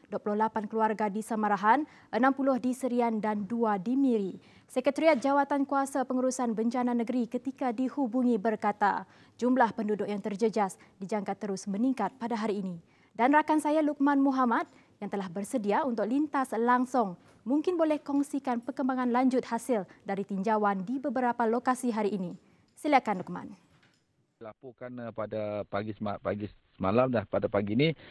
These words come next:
Speaker 2: eh, usaha-usaha yang telah dibuat oleh pasukan bomba,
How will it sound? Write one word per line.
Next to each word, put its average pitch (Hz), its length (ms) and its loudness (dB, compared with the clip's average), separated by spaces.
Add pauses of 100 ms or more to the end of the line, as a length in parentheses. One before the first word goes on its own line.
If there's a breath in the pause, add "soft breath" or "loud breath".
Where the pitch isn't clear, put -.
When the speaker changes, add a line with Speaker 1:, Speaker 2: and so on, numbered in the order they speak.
(180 loud breath)
Speaker 2:
eh, 101 160 4
usaha-usaha 123 480 0
yang 120 80 0
telah 113 160 -2
dibuat 117 240 0
oleh 113 240 -2
pasukan 110 320 -4
bomba, 117 560 2